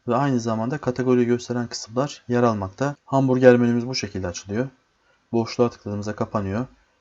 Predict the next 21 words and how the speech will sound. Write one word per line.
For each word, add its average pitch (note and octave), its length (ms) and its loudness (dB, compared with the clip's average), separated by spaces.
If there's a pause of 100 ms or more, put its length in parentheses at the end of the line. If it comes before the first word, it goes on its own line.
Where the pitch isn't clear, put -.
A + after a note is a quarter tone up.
(160)
Filtre A2+ 380 -4
bölümünü A2 360 -2
kontrol A2+ 400 -4
etmiştik. - 540 -10
Tekrar A2+ 360 -4
ben A2 140 -4
bunu A2 100 -6
hepsi A#2+ 320 -4
olarak G2+ 220 -8
işaretledim. A2 640 -6 (520)
Tamam A#2+ 320 -2
düğmesine A2+ 440 -6
bastım. A2+ 420 -6 (500)
Detay B2 340 2
kısmımız G#2 400 -8
da B2+ 100 -2
bu B2+ 80 -8
şekilde A#2+ 360 -6
gözüküyor. G#2+ 420 -4 (640)
Gayet C3 340 2
güzel. A2 240 -2